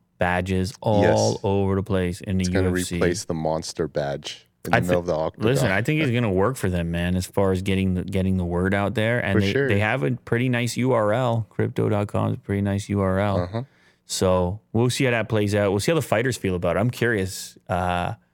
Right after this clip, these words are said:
Speaker 1: <laughs> I wanna hear some of their takes. And also, if there's, if we get any kind of indication as far as what the split looks like,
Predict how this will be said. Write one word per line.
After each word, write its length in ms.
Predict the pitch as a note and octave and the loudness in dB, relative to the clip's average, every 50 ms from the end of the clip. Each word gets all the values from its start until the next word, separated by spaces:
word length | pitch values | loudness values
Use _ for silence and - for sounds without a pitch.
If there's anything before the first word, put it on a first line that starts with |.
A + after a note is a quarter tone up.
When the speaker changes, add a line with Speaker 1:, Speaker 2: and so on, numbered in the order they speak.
| _ _ _ | _ _ _
Speaker 1:
<laughs> 320 | _ _ _ _ _ _ - | _ _ _ _ _ _ 0
I 120 | A#2 A2 | 2 2
wanna 180 | C3 D3 D3+ D3 | 4 4 2 2
hear 220 | - - C#3+ C3+ | 2 2 2 0
some 220 | B2+ - D3 C3 A#2 | 2 0 0 2 2
of 80 | G#2 | 2
their 160 | G2+ G#2+ A#2 | 2 2 2
takes. 420 | A#2 - A#2 F#2+ F#2+ F#2 - - - - - - - - - | 0 0 0 0 0 -2 -4 -6 -10 -14 -18 -20 -12 -6 -4
And 320 | C3+ C#3 C#3+ C#3+ C3 - - | -2 -2 0 0 -2 0 0
also, 680 | D3 C#3 C#3+ C3+ - - B2+ A2 G#2 G#2 F#2 - - _ _ _ - | 2 2 2 2 0 0 2 2 2 2 0 -2 -6 _ _ _ 0
if 240 | B2+ A#2+ A2+ - - | 0 0 0 0 0
there's, 240 | A#2+ A2 A2 G#2 A#2 - - | 0 2 2 0 0 -2 0
if 220 | A#2+ B2 A2+ - | 0 -2 0 0
we 120 | B2 A#2 A2 | 0 0 2
get 160 | A#2+ A#2 A2 | 2 2 2
any 160 | A2 A2 G#2+ | 0 0 0
kind 140 | A2 G#2+ G2+ | 0 0 0
of 60 | G2 | 0
indication 500 | G2+ G2 G2 F#2+ - G#2 G2+ G2+ - G2 | 0 0 -2 -2 0 -2 -2 -2 -2 -2
as 80 | F#2+ F#2 | -4 -4
far 200 | - - G#2 G2 | -2 0 0 0
as 100 | G2 F#2 | 0 0
what 220 | G2 G2 G2 - - | 0 0 -2 -2 -2
the 40 | G#2+ | -4
split 380 | - - - - G#2 G2 - - | -6 -4 -2 0 0 0 0 0
looks 240 | F#2+ F#2 - - | -2 -4 -4 -2
like, 300 | - - E2 - - - | -2 -2 -2 -2 -4 -10